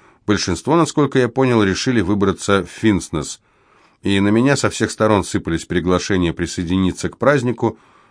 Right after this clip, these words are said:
но я не мог, ждал Ирену. По пути домой я зашёл в школу и из учительской позвонил Ингве. "Как дела?" — спросил я. "Неплохо". "Ты мне письмо обещала, где же оно?"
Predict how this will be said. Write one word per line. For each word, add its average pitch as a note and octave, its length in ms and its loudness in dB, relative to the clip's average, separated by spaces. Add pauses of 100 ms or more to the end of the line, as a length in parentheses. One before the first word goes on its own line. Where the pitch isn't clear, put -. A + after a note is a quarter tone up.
(120)
но D3 280 2
я A#2 240 2
не C#3+ 120 2
мог, E2 360 0
ждал G2 440 2
Ирену. E2 520 0 (1500)
По G2+ 100 0
пути A#2+ 300 0
домой A2+ 360 4
я F#2 300 4
зашёл F#2+ 560 0 (300)
в - 100 -18
школу F#2 480 2
и F2+ 240 0
из E2 100 -2
учительской F#2 540 -4
позвонил F#2 500 0
Ингве. E2+ 460 0 (600)
"Как G#2+ 220 0
дела?" — C#3 280 4
спросил F2+ 400 -2
я. C#2 240 -4 (220)
"Неплохо". G#2+ 720 2 (680)
"Ты D#3+ 140 -2
мне F3 160 4
письмо A2 460 0
обещала, C3 560 2
где G2 320 2
же F#2+ 160 0
оно?" G#2 320 0